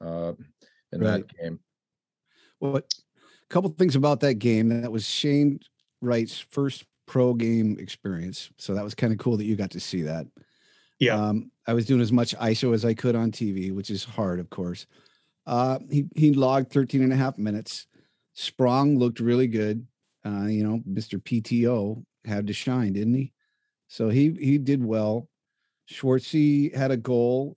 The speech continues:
Speaker 2: Let's just hope that wrist injury is solved. You know, it'd be nice to have him for a full season 'cause,
Speaker 3: Yeah.
Speaker 2: uh,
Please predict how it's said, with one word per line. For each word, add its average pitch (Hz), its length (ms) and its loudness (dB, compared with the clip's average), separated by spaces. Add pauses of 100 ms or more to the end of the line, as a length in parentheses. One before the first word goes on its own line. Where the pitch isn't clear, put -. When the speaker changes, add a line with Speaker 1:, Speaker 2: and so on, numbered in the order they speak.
(120)
Speaker 2:
Let's 120 600 -12
just 131 160 -6
hope 127 320 0 (380)
that 113 200 -2
wrist 110 300 -4
injury 107 460 0
is 92 360 -6
solved. 95 800 -6 (600)
You 104 160 -6
know, 104 320 -4
it'd 104 160 -8
be 113 80 2
nice 117 300 2
to 113 100 -4
have 107 240 -2
him 113 160 2
for 98 180 -6
a 85 60 -6
full 123 600 0
season 98 520 -2 (580)
'cause, 107 300 0
Speaker 3:
Yeah. 120 280 4
Speaker 2:
uh, 107 80 -2